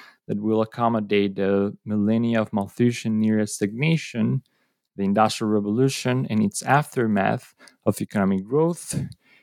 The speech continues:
the accompanying demographic transition, and the emergence of modern human capital-based growth. The resulting book is a powerful mixture of fact,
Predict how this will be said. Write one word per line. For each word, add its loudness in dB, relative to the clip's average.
the 0
accompanying 0
demographic 2
transition, 0
and -4
the -2
emergence 0
of -2
modern 0
human 0
capital-based -2
growth. -4
The -2
resulting 0
book 0
is 0
a 4
powerful 0
mixture -2
of 0
fact, -2